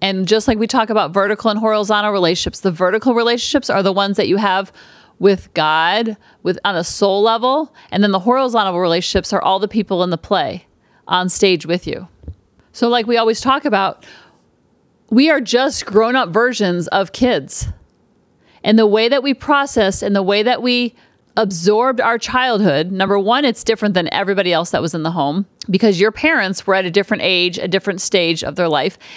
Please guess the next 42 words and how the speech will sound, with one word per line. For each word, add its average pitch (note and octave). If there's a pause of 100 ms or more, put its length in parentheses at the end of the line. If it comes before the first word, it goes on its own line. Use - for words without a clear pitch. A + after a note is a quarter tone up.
(240)
And C4+
you C#4+
realize D#4
how C4+
much C#4+
growing B3
up B3+
they A3+
were G#3+
doing G#3
along G3+
the F#3+
way F3
because G#3
you G#3+
realize G3+
how G#3+
much G3
growing F#3
up F3+
you're F#3+
doing F3+
along D3+
the D3
way. B2+ (400)
But A3+
when A#3+
we're D#4+
kids, F4
we C4+
don't D#4
realize B3
that A3
our A3+
parents C#4+
are G#3+
still G#3+
growing F#3
and E3+
evolving D#3+
and D3+
changing. D3